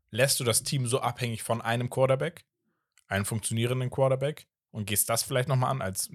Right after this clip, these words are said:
also die Backup-Position? Oder sagst du, ja, ich versuch das Team im Grundkern so beizubehalten, aber ein bisschen so umzustellen, dass ich sage, wir kriegen auch ein sehr gutes Laufspiel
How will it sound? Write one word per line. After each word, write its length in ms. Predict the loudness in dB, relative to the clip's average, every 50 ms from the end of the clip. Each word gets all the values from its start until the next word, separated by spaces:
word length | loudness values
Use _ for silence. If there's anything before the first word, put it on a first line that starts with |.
| -14 -14 -8
also 200 | -6 -6 -6 -4
die 80 | -6 -4
Backup-Position? 760 | -4 -4 -2 -4 -6 -2 0 -2 0 2 0 0 0 0 -4 -8 -14 -20 -20 -20 -20 _ _ _ _ _ _ _
Oder 260 | 0 6 8 8 10 10
sagst 320 | 10 8 6 6 2 0
du, 140 | 0 0 0 -2 -8 -20 _ _ _ -2
ja, 220 | 2 2 2 4
ich 120 | 2 0 0
versuch 260 | 2 2 2 2 2
das 180 | 0 0 0 2
Team 360 | 2 4 4 4 2 0 -6 _ _ -4
im 160 | 0 2 2
Grundkern 440 | 4 6 4 4 4 4 2 2 2
so 80 | 2 2
beizubehalten, 760 | 4 4 4 4 2 2 2 2 2 2 2 0 -4 -6 -8 _ _ _ -2
aber 520 | 0 2 2 4 4 4 2 2 0 -4 _ -10
ein 140 | -8 -6 -2
bisschen 400 | 0 0 2 2 2 2 2 0
so 300 | 2 2 2 0 0 -2
umzustellen, 1120 | -2 -4 -4 -4 -4 -4 -4 -6 -8 -8 -12 _ -6 -4 -4 2 2 2 2 2 -2 -4 -4
dass 180 | -4 -2 -2 -2
ich 80 | -2
sage, 460 | 2 2 4 4 4 2 2 0 0 _ _ _ _ _ _ _ _ _ _ _ _ _ _ _ -20 _ _ _ _ _ _
wir 120 | -8 -8 -6
kriegen 300 | -4 -2 0 0 0 2
auch 180 | 0 0 0 0
ein 60 | -2
sehr 180 | 2 2 2
gutes 280 | 2 0 -6 -6 -4 0
Laufspiel 600 | 2 4 4 4 2 -4 -4 -4 -8 -8 -8 -10